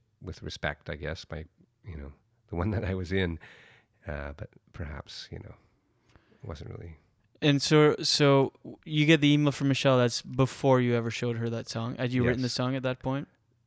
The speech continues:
Speaker 1: No. And
Speaker 2: Okay, and, uh, when you, when you did show her this, when you said, "Put on these headphones and listen, this is how I feel," are you still married at that point?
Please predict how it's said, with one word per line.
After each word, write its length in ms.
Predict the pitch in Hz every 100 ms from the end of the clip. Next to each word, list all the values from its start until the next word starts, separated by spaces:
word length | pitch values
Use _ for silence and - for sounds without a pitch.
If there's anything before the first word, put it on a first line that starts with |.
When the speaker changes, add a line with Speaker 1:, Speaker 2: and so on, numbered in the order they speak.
| -
Speaker 1:
No. 180 | 87 76 - _ _ _ _ _ _ _ _ _ -
And 100 | 127
Speaker 2:
Okay, 280 | 117 113 117
and, 260 | 131 120 - _ - - - - _ _ _ _ _ -
uh, 240 | 127 123
when 260 | 139 143 143
you, 140 | 135 135
when 260 | 147 139 139
you 80 | 135
did 300 | 127 147 143
show 340 | - - 127
her 280 | 127 120 117 - _ -
this, 360 | - 127 -
when 200 | 117 127
you 120 | 120 113
said, 220 | - 120
"Put 120 | - 123
on 120 | 123
these 200 | 120 110
headphones 680 | 120 110 120 117 113 - -
and 260 | 120 117 -
listen, 280 | 127 -
this 100 | 127
is 100 | 117
how 120 | 120 117
I 100 | 113
feel," 220 | - 135
are 120 | 127
you 100 | 127
still 220 | - 135
married 280 | 123 120 135
at 80 | 139
that 160 | 135
point? 260 | - 143